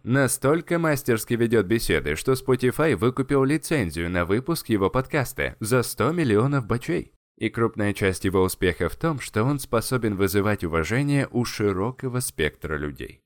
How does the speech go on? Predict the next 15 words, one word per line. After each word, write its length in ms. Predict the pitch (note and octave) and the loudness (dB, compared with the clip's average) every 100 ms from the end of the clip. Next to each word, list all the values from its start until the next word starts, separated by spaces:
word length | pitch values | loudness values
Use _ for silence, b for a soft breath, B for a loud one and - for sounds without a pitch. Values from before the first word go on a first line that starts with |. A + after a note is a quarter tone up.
| _ | _
От 220 | B2+ A2+ | -2 -2
бойцов 580 | F2 E2 - G#2+ D#3+ D3+ | 0 0 0 0 0 0
до 140 | G#2+ | 0
звёзд 340 | F2 E2+ G#2 - | 0 0 0 0
кино 320 | E2+ F2 C#3 | -4 0 -2
и 200 | - G#2 | -2 -2
научных 540 | F#2+ F#2+ G2+ - G#2 G#2 | 0 -2 -2 -4 -4 -4
экспертов. 680 | G2 - D#2+ B1+ - - _ _ | -6 -2 -2 -2 -12 -18 _ _
Он 200 | C3 B2+ | -4 -2
не 120 | A#2 A2 | 0 2
выпячивает 760 | G#2+ G2 A2 B2+ C#3 C3 B2+ | 2 2 -2 -2 0 0 0
свой 200 | G#2+ G2+ | 0 0
интеллект 440 | F#2 F2+ E2+ E2 | 0 0 0 -2
на 100 | G2 | -6
показ, 540 | G2 B2 C#3+ F#2+ - | -4 -4 -2 -2 -4